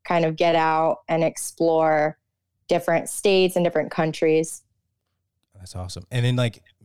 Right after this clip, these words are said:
Speaker 2: as you're traveling and stuff, right? I'm like, I'm, now I'm interested. What was the first place that you traveled that you, that's memorable in your mind?
Speaker 1: So my first big trip was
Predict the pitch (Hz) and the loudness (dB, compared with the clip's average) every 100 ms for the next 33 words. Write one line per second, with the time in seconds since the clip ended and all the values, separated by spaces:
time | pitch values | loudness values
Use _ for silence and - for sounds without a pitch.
0 | - 127 131 156 - 113 113 98 95 90 | -6 -2 0 -2 -4 -2 -2 -2 -6 -8
1 | 85 87 80 92 87 95 90 92 - 101 | -10 -12 -10 -10 -8 -10 -12 -14 -12 -12
2 | 92 104 104 95 95 95 85 90 123 151 | -8 -8 -6 -8 -10 -12 -8 -4 -2 -4
3 | - 98 - 98 95 87 82 82 - 87 | -6 -8 -6 -8 -8 -10 -12 -14 -12 -10
4 | 80 78 78 78 85 85 - 90 - 98 | -12 -14 -14 -14 -16 -18 -18 -20 -20 -20
5 | 98 98 98 92 90 87 98 87 85 82 | -14 -8 -6 -6 -6 -8 -10 -12 -10 -10
6 | 85 - 76 - - _ _ _ _ _ | -10 -12 -16 -20 -20 _ _ _ _ _
7 | _ _ _ _ _ _ _ _ _ _ | _ _ _ _ _ _ _ _ _ _
8 | _ - - 247 233 226 220 220 214 _ | _ -14 -4 0 2 4 4 2 0 _
9 | _ _ _ _ _ _ _ _ _ _ | _ _ _ _ _ _ _ _ _ _
10 | - 214 214 208 - 208 233 233 180 - | -2 0 0 -2 0 2 2 -2 -6 0
11 | 180 180 190 - - 170 165 170 175 _ | 2 2 0 -6 -2 2 4 2 -2 _
12 | - 180 170 160 160 160 170 - - | -2 2 2 2 2 0 -2 -8 -20